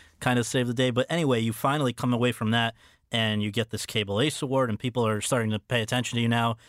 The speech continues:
And I see you sign with Warner Brothers to make a movie called Addicted to Love. So how then does that not end up happening, but instead you end up doing a, a Little Princess?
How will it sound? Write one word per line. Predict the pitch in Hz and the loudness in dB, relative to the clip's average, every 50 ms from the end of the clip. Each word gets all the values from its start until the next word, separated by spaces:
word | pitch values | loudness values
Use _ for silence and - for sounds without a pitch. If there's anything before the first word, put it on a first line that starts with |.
| - - - _ _ _ | -20 -20 -20 _ _ _
And | - 123 123 123 120 117 117 120 - _ _ _ _ _ _ _ _ _ _ _ | -2 0 2 2 2 0 0 -2 -4 _ _ _ _ _ _ _ _ _ _ _
I | - 113 | -4 -4
see | 113 - - - - 151 143 | -2 -4 -4 -4 -2 -2 0
you | 139 127 120 | 0 0 0
sign | - - - 127 120 123 127 123 | 0 0 0 0 2 2 2 0
with | 113 107 - | 0 -2 -4
Warner | 101 107 113 117 131 131 | -4 -2 0 2 2 0
Brothers | 123 127 131 127 123 123 113 - | 0 0 0 0 0 0 -2 -4
to | - 110 | -2 0
make | 113 117 113 - | 0 0 0 0
a | 107 | 0
movie | 110 113 117 113 | 0 0 0 -2
called | 110 - - 113 101 | -2 0 -2 -2 -2
Addicted | 95 90 - 117 120 - 127 110 | -2 -2 -2 -2 -2 -2 -4 -4
to | - 110 | -4 -2
Love. | 101 110 117 127 139 135 - - - - - - | -2 0 0 0 0 -2 -6 -10 -20 -20 -20 -12
So | - - - 123 107 | -8 -4 -2 -2 0
how | 98 135 151 190 202 | 0 2 2 2 2
then | 160 139 123 120 120 117 120 120 - _ _ _ _ - | 0 0 0 0 0 0 -2 -4 -6 _ _ _ _ -4
does | - 113 104 | -4 -2 0
that | 107 135 160 - | 0 0 0 0
not | 180 151 135 123 | 0 -2 -2 0
end | 120 117 117 | 0 -2 -2
up | 113 110 - | -2 -2 -2
happening, | 123 117 110 - 117 117 117 | -2 -2 -2 -2 -2 0 0
but | 110 117 113 | 0 0 0
instead | 113 113 - - - 135 135 131 127 127 - | 0 -2 -2 -2 0 2 2 2 0 -2 -4
you | 127 123 120 | -2 0 0
end | 123 120 120 | 2 2 0
up | 120 113 - | 0 -2 -4
doing | - 120 120 120 117 | -2 -2 0 0 0
a, | 110 107 - - | 0 -2 -2 -2
a | 120 | 0
Little | 110 123 123 123 | 0 2 0 0
Princess? | 113 - - 156 196 - - - - - - - - | 0 -2 -2 -4 -4 -4 -8 -12 -12 -14 -16 -16 -16